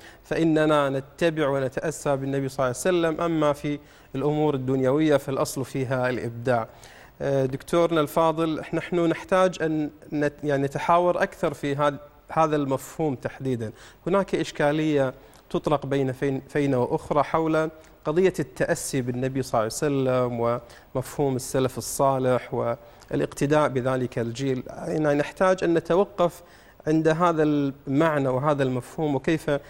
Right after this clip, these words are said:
نربطه في يعني عنواننا أو موضوعنا أو ما نحن بصدده في الحديث عن معالم الأمة الوسط.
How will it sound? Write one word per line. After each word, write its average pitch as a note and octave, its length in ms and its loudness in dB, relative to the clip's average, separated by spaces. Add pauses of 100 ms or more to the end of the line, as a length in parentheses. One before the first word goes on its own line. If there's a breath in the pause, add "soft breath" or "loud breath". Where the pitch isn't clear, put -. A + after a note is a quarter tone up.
(220 loud breath)
نربطه C#3+ 600 2
في C3 320 -4 (440 loud breath)
يعني B2 260 2
عنواننا B2+ 600 2
أو A#2 200 -2
موضوعنا C3+ 600 2
أو D#3 120 2
ما E3 140 2
نحن E3 260 0
بصدده C#3+ 440 0
في C#3 100 -6
الحديث C3+ 440 0
عن A#2 260 -2
معالم A#2+ 420 2
الأمة D#3 420 0
الوسط. - 480 -6